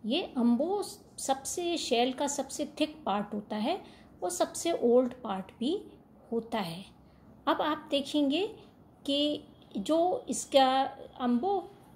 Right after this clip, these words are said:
जो होता है, ये इसके बारे में मैंने ब-, आपको बताया है। अम्बो के नीचे अगर आप देखें तो ये यहाँ पर आपको दिखाई दे रहे हैं, अम्बो के नीचे ये, ये lines दिखाई दे रही हैं, ये इनको कहते हैं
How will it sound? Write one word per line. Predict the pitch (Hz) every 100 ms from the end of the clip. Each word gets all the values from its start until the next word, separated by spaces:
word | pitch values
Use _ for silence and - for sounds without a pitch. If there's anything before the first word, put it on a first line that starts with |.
| - -
जो | 285
होता | 269 262 - 226
है, | 202 262 440
ये | 302 254
इसके | 269 - - 233
बारे | 208 220
में | 220
मैंने | 214 214
ब-, | 208
आपको | 220 196 - 240
बताया | 240 254 254
है। | 320 370
अम्बो | 254 285 415
के | 415 403 392
नीचे | 285 277 - - - - - - -
अगर | 233 247
आप | 220 214
देखें | 190 233 220 208 190 - - - - - -
तो | 247 381 415 - - 226
ये | 294
यहाँ | 294 202 220 214
पर | 254 285
आपको | 247 233 - 269
दिखाई | 214 262 269 320
दे | 208 208
रहे | 202 214
हैं, | 220 320 311
अम्बो | 233 220 262
के | 262 240
नीचे | 226 208 247 285 - - - - 214
ये, | 240 262 - - 208
ये | 240
lines | 226 220 262 247
दिखाई | 208 220 214 220
दे | 214 196
रही | 202 185
हैं, | 190 - - - -
ये | 262
इनको | 285 339
कहते | 330 240 233 254
हैं | 240 311 480